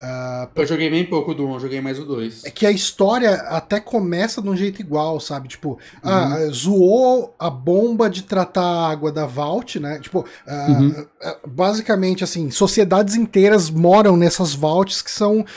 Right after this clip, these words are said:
Speaker 1: abrigos nucleares, né?
Speaker 2: Uhum.
Speaker 1: É, e, e daí,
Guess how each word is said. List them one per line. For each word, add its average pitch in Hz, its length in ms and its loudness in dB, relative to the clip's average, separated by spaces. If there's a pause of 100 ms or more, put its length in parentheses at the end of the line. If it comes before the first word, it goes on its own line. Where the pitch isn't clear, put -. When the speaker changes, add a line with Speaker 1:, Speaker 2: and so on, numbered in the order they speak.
(160)
Speaker 1:
abrigos 196 460 2
nucleares, 190 800 2 (120)
né? 143 280 -4
Speaker 2:
Uhum. 151 520 4 (320)
Speaker 1:
É, 147 800 -4
e, 170 800 -4 (200)
e 180 120 -6
daí, 190 720 2